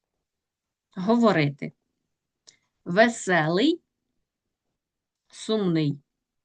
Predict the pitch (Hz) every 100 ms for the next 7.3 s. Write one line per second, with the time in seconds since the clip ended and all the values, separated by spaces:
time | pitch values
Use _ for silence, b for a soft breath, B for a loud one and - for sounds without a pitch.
0 | _ _ _ _ _ _ _ - - -
1 | 240 185 185 170 156 226 320 330 _ _
2 | _ _ _ _ _ _ _ _ _ _
3 | _ _ - 170 156 139 143 160 143 -
4 | _ _ _ _ _ _ _ _ - 220
5 | 254 330 - _ _ _ _ _ _ _
6 | _ _ _ _ _ _ _ _ - 165
7 | 147 143